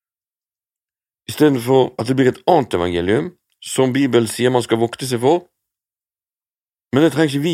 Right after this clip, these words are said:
vokte oss for, for vi har på en måte allerede havnet inn i det. Vi må finne veien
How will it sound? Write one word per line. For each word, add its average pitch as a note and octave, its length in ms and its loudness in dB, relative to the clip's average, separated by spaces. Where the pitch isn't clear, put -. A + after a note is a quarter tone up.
vokte F#2+ 260 -2
oss F2 120 -6
for, A#2 200 0
for D3+ 120 -8
vi D#3+ 120 0
har D3+ 300 0
på - 80 -8
en D3 140 2
måte B2+ 180 -2
allerede B2 320 2
havnet A2 320 0
inn A2+ 140 0
i D2+ 80 -6
det. - 80 -14
Vi G3 180 2
må D#3+ 160 2
finne G2+ 300 0
veien C#3+ 320 2